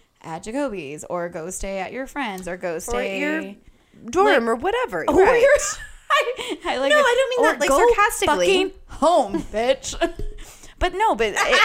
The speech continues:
Speaker 1: it, it, I think that she just, like, mentally, she's like, you know, "This is my house that I used to live in forever, and now that I'm an
Speaker 2: Yeah.
Speaker 1: adult, I can kinda come and go as I please." But
Speaker 2: Right.
Speaker 1: it doesn't work that way. It's still my rules, just like it would be for
Speaker 2: Yeah.
Speaker 1: anyone else's house, you know, like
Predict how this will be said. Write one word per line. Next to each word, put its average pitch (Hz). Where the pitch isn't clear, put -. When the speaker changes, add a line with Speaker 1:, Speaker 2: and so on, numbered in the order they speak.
Speaker 1:
it, 330
it, 269
I 294
think 302
that 302
she 294
just, -
like, 214
mentally, 254
she's 214
like, 190
you 240
know, 202
"This 226
is 233
my 311
house 208
that 202
I 185
used 180
to 190
live 160
in 185
forever, 165
and 196
now 202
that 202
I'm 208
an 196
Speaker 2:
Yeah. 185
Speaker 1:
adult, 240
I 196
can 202
kinda 196
come 196
and 190
go 185
as 185
I 175
please." 196
But 175
Speaker 2:
Right. 156
Speaker 1:
it -
doesn't 508
work 523
that -
way. 185
It's -
still 453
my 339
rules, 247
just -
like 453
it 466
would 403
be 359
for -
Speaker 2:
Yeah. 269
Speaker 1:
anyone 262
else's 202
house, -
you 226
know, 202
like 202